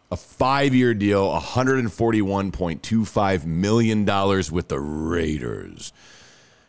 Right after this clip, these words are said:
Interesting. And the Raiders, I mean, they, they shelled out for Chandler Jones, and now they're rushing Chandler Jones and Max Crosby.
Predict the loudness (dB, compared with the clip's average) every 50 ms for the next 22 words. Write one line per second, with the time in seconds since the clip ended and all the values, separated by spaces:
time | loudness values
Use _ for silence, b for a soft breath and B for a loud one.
0 | b _ 2 4 4 4 4 2 0 -2 -2 -6 -10 -12 -14 -18 -20 -20 -6 _
1 | 2 4 6 6 6 4 4 4 4 4 4 4 2 2 2 2 2 0 0 0
2 | 0 2 2 0 0 0 2 2 4 4 4 4 2 2 0 -2 -2 0 2 2
3 | 2 4 2 2 2 2 2 4 4 2 2 2 2 2 2 2 2 4 4 4
4 | 4 4 2 0 0 -2 -2 0 0 2 2 2 2 2 2 2 2 4 4 2
5 | 2 2 2 2 0 0 -2 -4 -6 -6 -4 -2 0 2 0 0 -2 -4 -4 -6
6 | -6 -8